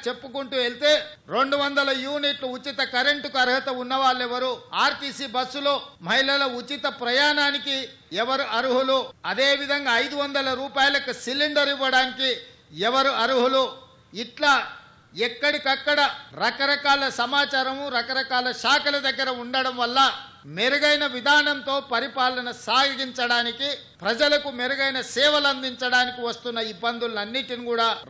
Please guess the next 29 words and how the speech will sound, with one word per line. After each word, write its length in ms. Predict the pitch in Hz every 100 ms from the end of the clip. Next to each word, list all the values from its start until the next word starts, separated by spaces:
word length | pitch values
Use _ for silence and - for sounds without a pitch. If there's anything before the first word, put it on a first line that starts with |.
| 185
రాష్ట్ర 340 | 247 - 233 -
ప్రభుత్వం 440 | 220 226 - 240 240
ఒక 80 | 233 202
అంచనాకు 420 | 196 226 220 214 185
వచ్చింది. 260 | - 196 - - 196
అందుకే 280 | 269 294 285
ఈరోజు 280 | 285 277 277 254
రాష్ట్ర 240 | 262 - 277 254
ప్రభుత్వం 420 | 262 285 285 277 277 - 156 214
ముప్పై 320 | 262 285 294 -
శాఖల 340 | 262 285 285 285
దగ్గర 200 | 285 285 285
ఉన్న 120 | 269 262 -
సమాచారాన్నంతా 960 | 254 302 302 294 285 277 269 269 - 254 - - 240
ఒక్క 240 | 247 294 233
ఫ్యామిలీ 400 | 277 294 294 294 262
డిజిటల్ 480 | 247 269 302 285 -
కార్డుకి 420 | 269 277 302 262 202 - - 208
ఒక్క 240 | 233 - 302 302
క్లిక్, 340 | 240 302 311 277 220 - 254
ఎట్లయితే 420 | 254 285 285 285 254 254
ఆధార్ను 440 | 294 302 294 294 285
ఆ 20 | 269
రోజు 180 | 277 262 247
మన్మోహన్ 360 | 262 285 277 214
సింగ్ 140 | 269
గారు 120 | 269 262
ప్రవేశపెట్టడం 760 | 247 285 294 285 277 269 262 262 254
తోటి 260 | 247 262